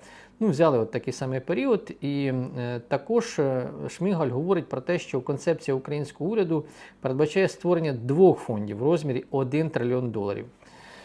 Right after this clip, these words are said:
які передбачатимуть відбудову та модернізацію. По-перше, це фонд Україна на п'ятсот сорок мільярдів. Він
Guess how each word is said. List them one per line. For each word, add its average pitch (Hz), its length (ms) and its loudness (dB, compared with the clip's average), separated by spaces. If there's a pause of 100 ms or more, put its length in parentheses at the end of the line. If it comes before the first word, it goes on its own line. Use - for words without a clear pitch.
(180)
які 131 280 0
передбачатимуть 143 840 0
відбудову 165 500 0
та 180 140 0
модернізацію. 135 880 -2
По-перше, 170 440 0
це 156 160 -2
фонд 147 340 0 (280)
Україна 131 720 -2
на 165 120 -4
п'ятсот 170 360 -4
сорок 170 300 -2
мільярдів. 170 500 0 (720)
Він 180 280 4